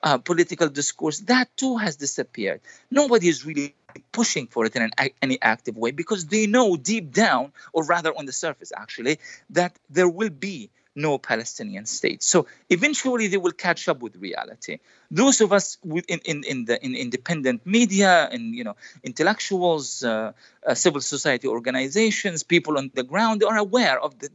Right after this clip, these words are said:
fact that reality has changed. It takes politicians a while to catch up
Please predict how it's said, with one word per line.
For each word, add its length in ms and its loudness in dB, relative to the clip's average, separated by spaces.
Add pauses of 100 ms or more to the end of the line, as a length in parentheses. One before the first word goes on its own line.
(160)
fact 320 -4
that 160 -8
reality 380 0
has 200 -8
changed. 400 -6 (380)
It 160 0
takes 200 4
politicians 600 0
a 40 0
while 300 2
to 120 -20
catch 320 -8
up 140 -8